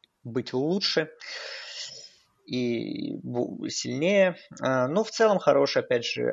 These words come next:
атлет, хорошо одарен от природы, сильный пробивной парень, который достаточно универсален. Опять же, он в внутри,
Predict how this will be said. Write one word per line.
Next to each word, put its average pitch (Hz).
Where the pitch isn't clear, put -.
атлет, 180
хорошо 127
одарен 120
от -
природы, 135
сильный 127
пробивной 117
парень, 139
который 60
достаточно 123
универсален. 127
Опять 117
же, 117
он 117
в 113
внутри, 123